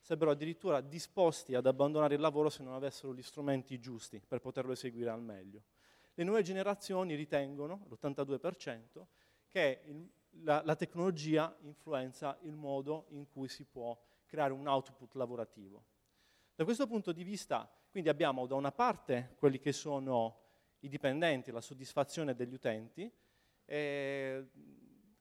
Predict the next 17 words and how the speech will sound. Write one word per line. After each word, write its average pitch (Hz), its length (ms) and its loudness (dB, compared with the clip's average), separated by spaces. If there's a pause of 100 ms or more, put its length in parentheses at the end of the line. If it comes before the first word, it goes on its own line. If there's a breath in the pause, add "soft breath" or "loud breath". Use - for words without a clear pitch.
quelle 254 160 4
che 196 120 -4
sono 190 160 -4
le 170 100 2
tecnologie 185 480 -4
abilitanti 170 560 -4
per 131 240 -4
permettergli 156 560 -2
di, 135 260 -8
eh, 123 540 -8
rendere 160 300 4
al 165 120 4
meglio, 165 720 0
eh, 127 240 -10
la 127 100 -4
propria 147 240 2
attività. 123 540 -4